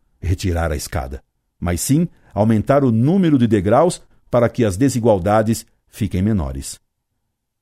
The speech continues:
Você me diz que não consegue ver vantagem nenhuma do capitalismo sobre o socialismo. Basta que você repare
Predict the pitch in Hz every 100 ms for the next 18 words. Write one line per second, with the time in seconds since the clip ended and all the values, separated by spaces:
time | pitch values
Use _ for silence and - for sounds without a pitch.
0 | _ _ - 123 156 135 143 139 139 127
1 | 127 113 131 131 117 110 98 87 117 98
2 | 101 95 127 117 117 135 123 151 147 104
3 | 120 110 - 101 147 139 135 - _ _
4 | - 156 165 110 95 104 - 85 95 76
5 | 64 - _ _ - 82 92 113 - 180
6 | - 117 98 92 87 - 107 135 -